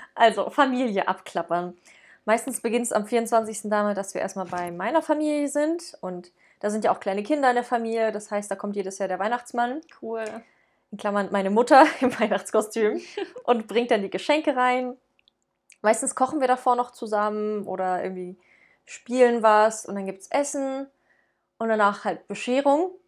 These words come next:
Speaker 1: Und wenn man sein Geschenk haben will, muss man irgendwas tun. Denn hier wird geleistet, gearbeitet. <laughs>
Speaker 2: Typische
Speaker 1: Kein
Speaker 2: russische
Speaker 1: Geschenk
Speaker 2: Wurzel.
Speaker 1: ohne Gegenleistung. Also man muss da irgendwie ein Gedicht vortragen oder ein
Speaker 2: Mhm.
Speaker 1: Liedchen singen. Und ich finde,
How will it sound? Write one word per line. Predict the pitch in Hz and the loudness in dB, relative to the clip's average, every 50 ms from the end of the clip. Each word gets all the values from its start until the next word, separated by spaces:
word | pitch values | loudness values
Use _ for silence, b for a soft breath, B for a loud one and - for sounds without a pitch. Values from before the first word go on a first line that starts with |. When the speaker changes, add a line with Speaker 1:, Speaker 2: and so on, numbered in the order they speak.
| _ _ _ _ _ _ _ _ _ _ _ _ _ _ _ _ _ _ - | _ _ _ _ _ _ _ _ _ _ _ _ _ _ _ _ _ _ -2
Speaker 1:
Und | 220 220 220 214 214 - | -2 0 0 -2 0 2
wenn | 220 233 247 | 2 4 4
man | 240 226 | 4 4
sein | 233 226 214 | 2 2 2
Geschenk | 226 - - 254 240 233 | 0 -2 -2 -2 0 2
haben | 240 226 226 214 | 2 2 2 2
will, | 214 214 | 0 0
muss | 202 202 208 - | 0 -2 -4 -4
man | 220 208 190 185 - | -4 -4 -4 -4 -4
irgendwas | - 196 190 190 170 185 - - - - | -4 -4 -4 -4 -8 -10 -10 -14 -20 -20
tun. | - - 226 202 185 170 - - _ _ B B B B B B 233 B B - | -10 -4 -2 -2 -2 -4 -6 -12 _ _ B B B B B B -20 B B 2
Denn | 214 214 214 220 | 4 4 4 4
hier | 220 226 214 | 2 2 4
wird | 208 208 208 - - - _ - | 4 2 2 0 -6 -6 _ 4
geleistet, | 233 220 202 208 240 240 - 269 254 254 - | 6 8 10 8 8 8 8 8 8 10 10
gearbeitet. | 247 - 226 269 302 - - 302 311 - 494 - - - - - - 539 539 311 - 466 - | 12 12 12 12 12 12 10 10 10 10 8 8 6 2 -2 -8 -10 -2 8 10 12 12 12
<laughs> | 381 - 679 554 - _ - - - - | 10 6 2 -2 -6 _ -10 -10 0 2
Speaker 2:
Typische | 359 - - - 262 247 | 2 2 2 2 2 2
Speaker 1:
Kein | 233 | 4
Speaker 2:
russische | 220 - - 285 254 311 - - | 6 6 6 6 6 6 4 6
Speaker 1:
Geschenk | 226 240 254 269 277 - | 8 10 10 10 8 8
Speaker 2:
Wurzel. | 254 240 262 | 8 8 10
Speaker 1:
ohne | 277 254 247 | 10 10 8
Gegenleistung. | 240 240 240 240 240 233 208 214 269 - - - 240 240 254 B B B B 539 587 - | 6 4 2 2 2 4 4 4 2 2 -2 -4 -6 -6 -6 B B B B -14 -2 0
Also | - 240 220 233 | 0 2 2 2
man | 220 220 220 220 | 4 4 4 2
muss | 220 - | 2 0
da | - 220 | 0 0
irgendwie | 190 214 233 262 | 0 0 -2 -2
ein | 226 | -2
Gedicht | 269 196 196 214 208 - - | -2 0 0 -2 -2 -4 -8
vortragen | - - 208 202 202 - - 196 196 196 202 196 - | -4 -2 0 0 0 -2 -2 0 2 2 2 2 2
oder | - - 330 | 4 4 6
ein | 311 330 | 6 6
Speaker 2:
Mhm. | 285 | 4
Speaker 1:
Liedchen | 262 240 240 233 - 254 226 226 220 | 2 0 -2 -4 -4 -4 -4 -4 -4
singen. | 190 202 196 196 196 202 202 208 _ _ _ _ _ _ _ _ _ - | -4 -4 -4 -4 -4 -6 -8 -10 _ _ _ _ _ _ _ _ _ -12
Und | 214 208 | -10 -10
ich | 202 - | -8 -4
finde, | - 233 220 208 190 | -2 0 0 0 0